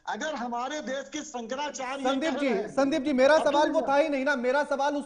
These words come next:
Speaker 2: पर है ही नहीं कि शंकराचार्य नाराज है
Speaker 1: मैं
Speaker 2: या नहीं
Speaker 1: बता
Speaker 2: है,
Speaker 1: रहा हूँ
Speaker 2: या
Speaker 1: कि राम
Speaker 2: शंकराचार्य
Speaker 1: का
Speaker 2: क्या कह रहे हैं।
Speaker 1: है।
Speaker 2: मेरा सवाल
Speaker 1: मैं
Speaker 2: तो सीधा सा इस पर है कि राम से इनकार क्यों, राम का अपमान क्यों, राम से इतनी घृणा क्यों,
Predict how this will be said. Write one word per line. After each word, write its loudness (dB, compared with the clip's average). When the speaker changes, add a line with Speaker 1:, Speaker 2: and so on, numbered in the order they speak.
Speaker 2:
पर 2
है 2
ही -2
नहीं -4
कि -8
शंकराचार्य -2
नाराज 0
है 0
Speaker 1:
मैं -2
Speaker 2:
या -4
नहीं -4
Speaker 1:
बता -4
Speaker 2:
है, -4
Speaker 1:
रहा -4
हूँ -2
Speaker 2:
या 6
Speaker 1:
कि 2
राम 2
Speaker 2:
शंकराचार्य 2
Speaker 1:
का -
Speaker 2:
क्या 2
कह 2
रहे 2
हैं। -2
Speaker 1:
है। -10
Speaker 2:
मेरा 10
सवाल 6
Speaker 1:
मैं 2
Speaker 2:
तो 2
सीधा 6
सा 4
इस 4
पर 4
है 4
कि 2
राम 2
से 0
इनकार 2
क्यों, -2
राम 4
का 4
अपमान 0
क्यों, -4
राम 4
से 0
इतनी 0
घृणा 0
क्यों, -6